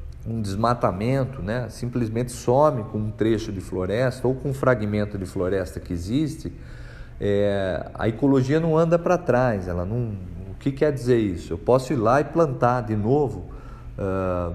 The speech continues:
todas as mesmas espécies, isso não quer dizer que eu vou ter o mesmo conteúdo ecológico lá. Não quer dizer que eu vou ter os, o, o, a mesma atmosfera, que eu vou ter o mesmo número de micro-organismos, de organismos, de plantas,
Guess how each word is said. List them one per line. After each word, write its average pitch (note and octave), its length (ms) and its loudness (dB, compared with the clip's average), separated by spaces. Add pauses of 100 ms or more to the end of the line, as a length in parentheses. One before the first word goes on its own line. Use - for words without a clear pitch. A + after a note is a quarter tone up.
todas D3+ 380 4
as A2 100 0
mesmas G#2+ 600 2
espécies, B2 960 0 (320)
isso A#2+ 180 -6
não D#3 100 0
quer D#3 160 4
dizer C#3 260 0
que C#3+ 100 -2
eu D3 40 2
vou D3 140 0
ter D3 200 4
o C#3+ 260 -2
mesmo C#3 640 0 (100)
conteúdo C#3+ 640 4
ecológico C3 800 2
lá. E2 260 -4 (640)
Não G#2+ 80 -6
quer A#2+ 120 4
dizer B2 200 2
que C3 80 0
eu C#3+ 60 6
vou C#3 120 2
ter C#3+ 220 2
os, A#2+ 340 -2
o, A2 220 -6
o, G#2+ 420 -2
a G#2 80 0
mesma C3 360 0
atmosfera, B2 840 0
que - 120 -10
eu G2+ 60 -4
vou G#2+ 100 -4
ter A2+ 160 0
o B2+ 80 4
mesmo C3 540 0
número B2+ 420 0
de G#2+ 140 -2
micro-organismos, A2+ 1120 0
de G#2 80 -2
organismos, A2 800 0
de G#2+ 120 -4
plantas, A#2+ 760 0